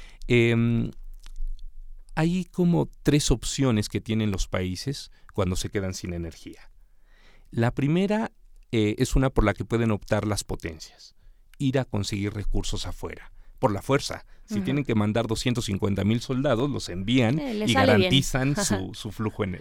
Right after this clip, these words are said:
Speaker 1: de, de petróleo. La segunda opción la podemos ver como el escenario más terrorífico de todos,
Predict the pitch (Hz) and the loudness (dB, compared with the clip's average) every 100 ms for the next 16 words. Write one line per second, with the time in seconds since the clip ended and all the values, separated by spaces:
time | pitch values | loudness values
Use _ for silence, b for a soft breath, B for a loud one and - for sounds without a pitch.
0 | - 92 87 85 95 - - 78 - - | -6 -4 -2 -4 -4 -6 -6 -8 -10 -20
1 | B B B B B 113 123 - - 101 | B B B B B 0 2 6 6 6
2 | - - - 98 92 95 - - - - | 4 0 -2 -2 -2 -4 -10 -18 -20 -20
3 | - - - - 139 123 104 117 120 123 | -20 -20 -18 -8 -2 2 4 6 6 6
4 | 107 117 - 110 104 104 110 98 - 107 | 6 2 2 2 2 2 0 0 0 0
5 | 107 110 107 - - 101 98 110 - - | 2 2 2 -2 -6 -4 -4 -6 -4 -4
6 | 92 82 80 85 82 131 - | -4 -8 -8 -8 -8 -8 -12